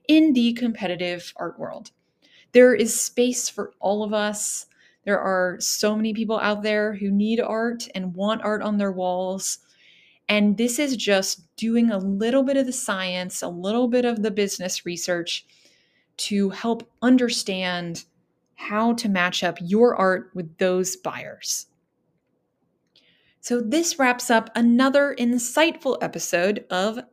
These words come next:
the Self-Taught Artist Podcast. I hope that you found this discussion on market research and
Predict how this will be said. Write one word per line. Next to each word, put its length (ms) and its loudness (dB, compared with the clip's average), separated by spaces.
the 260 -6
Self-Taught 1080 0
Artist 540 -4
Podcast. 920 -4
I 140 0
hope 420 -2
that 140 -4
you 120 0
found 280 2
this 140 -6
discussion 640 -4
on 260 -6
market 320 -4
research 540 -2
and 420 -4